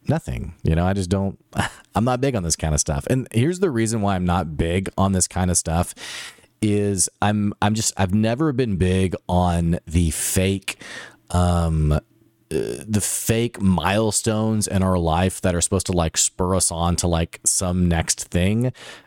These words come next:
N-, now I'm sounding overly hipster or, <laughs> you know, whatever, but I, I just know myself. I know that just because it's January first,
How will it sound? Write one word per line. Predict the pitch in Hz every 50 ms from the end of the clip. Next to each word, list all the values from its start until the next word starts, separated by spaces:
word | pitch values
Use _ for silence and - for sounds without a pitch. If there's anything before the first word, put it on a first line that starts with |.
| _ - -
N-, | 87 78 82 - - 117
now | 117 120 123
I'm | 123 113 107
sounding | 104 - 104 98 101 98 98 92 90 87 -
overly | - 101 95 95 95 90 85
hipster | 78 92 90 - - - 90 80 80 80 73
or, | 80 80 78 73 - - - -
<laughs> | - - -
you | - 120
know, | 104 101 92
whatever, | 95 98 98 98 98 95 80 90 85 85 85 - - - - - - - - -
but | 95 101 110 110 110 110 - - - - - - - - 92 87 - - _ -
I, | - 139 - -
I | - 151
just | 190 185 - -
know | 120 113 120 123 123 117
myself. | 107 92 87 80 - - 78 65 62 - - - -
I | 107 113
know | 117 123 127 139 147 156 151
that | 123 123 110 110 110 107 -
just | 95 - 104 - -
because | 143 - - 127 120 110
it's | 117 107 - -
January | 80 78 92 92 98 104 107 107 107 104 95
first, | - - - 85 90 117 175 175 - - -